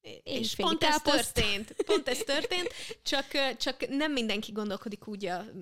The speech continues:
Speaker 1: meg érez úgy az étkezéssel kapcsolatban, mint én. Boldogok vagyunk, ünnep.
Speaker 2: Tudod, mi az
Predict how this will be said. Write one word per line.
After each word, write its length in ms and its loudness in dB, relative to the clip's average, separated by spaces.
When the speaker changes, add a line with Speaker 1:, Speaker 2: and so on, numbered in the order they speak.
Speaker 1:
meg 260 -8
érez 320 -4
úgy 220 -8
az 160 -6
étkezéssel 540 -6
kapcsolatban, 440 -12
mint 220 -14
én. 220 -14
Boldogok 580 -14
vagyunk, 420 -12
ünnep. 480 -10
Speaker 2:
Tudod, 240 -6
mi 120 -4
az 160 -10